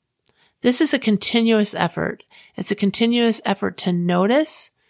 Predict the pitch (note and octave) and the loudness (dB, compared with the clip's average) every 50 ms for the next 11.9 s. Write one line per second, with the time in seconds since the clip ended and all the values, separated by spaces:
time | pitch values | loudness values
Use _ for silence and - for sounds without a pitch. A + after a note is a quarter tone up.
0 | _ _ _ _ _ _ - - F#3+ F#3 - - - - G#3 G#3 G3+ G3 G3 F#3+ | _ _ _ _ _ _ -6 -4 -2 0 0 0 0 2 2 2 0 0 -2 -2
1 | F#3 F#3 F3+ F3 F#3 F3+ F3 - F3 E3 D#3 D3+ C#3+ C3+ - F#3 - _ - - | -4 -4 -4 -4 -4 -6 -6 -6 -6 -4 -4 -4 -4 -4 -6 -8 -10 _ -20 -20
2 | - - _ _ _ _ _ - F#3 F#3 F#3+ G3+ G#3 G#3 G#3 G#3+ G3+ F#3+ - B3+ | -20 -20 _ _ _ _ _ -2 0 0 2 2 2 2 2 0 0 0 -2 0
3 | C#4+ D4+ C#4 - - - - G3 G3+ G3+ G3+ G3+ G3+ G3+ G3 - - - - G3+ | 2 2 2 2 0 0 -2 -2 0 2 2 2 2 2 0 -2 -6 -8 -10 -8
4 | G3 G#3+ G#3+ G3+ G3 F#3+ F3+ F3+ - - - _ _ _ _ _ _ _ - A#3 | -6 -4 -2 0 0 0 -2 -4 -10 -16 -20 _ _ _ _ _ _ _ -2 0
5 | A#3+ B3 A#3+ G#3+ A3 G#3+ A#3 A3+ A3 A3 A3 F#3 F3+ - G3 G3 A3 A#3 A3+ - | 2 2 2 2 2 2 2 4 4 4 2 -2 -2 -4 -6 -4 -2 -2 -2 -4
6 | - - - - - - E3+ E3+ E3+ - - - F3 D#3+ D#3+ - - - _ _ | -6 -4 -4 -2 -2 -2 -2 -2 -2 -2 -2 -2 -2 -2 -2 -4 -6 -8 _ _
7 | _ _ _ _ _ _ _ _ - C4 C4+ C#4+ C#4+ D4 C#4+ C4+ C#4 C4+ C4 - | _ _ _ _ _ _ _ _ -4 -4 -2 -2 0 0 0 0 0 0 0 0
8 | E3+ A3+ A3+ A#3 G#3+ G3+ - - - _ _ _ - C4 B3 - - C4 B3+ B3 | 0 0 0 2 0 0 0 -2 -10 _ _ _ -6 -2 -2 -2 -2 -2 -2 -2
9 | B3+ A#3 A3+ A#3 G#3+ G3+ A3 A3+ A3+ F3+ - - - _ _ _ _ - F3+ F#3 | -2 -2 -2 -2 -2 -2 0 0 0 0 0 -4 -8 _ _ _ _ -4 -2 -2
10 | A3+ B3+ - - _ _ _ _ _ - A3 A3+ - - G#3 A3 A3+ A3+ A3+ A3 | -2 -2 -4 -8 _ _ _ _ _ -2 -2 -2 -2 -4 0 2 2 2 2 2
11 | A3 B3+ - - A#3 G#3+ G#3 - - A3+ G#3+ G#3 G#3 G#3 G#3 G#3 G#3 | -2 -4 -6 -4 -4 -4 -4 -2 0 0 2 2 2 2 0 -2 -4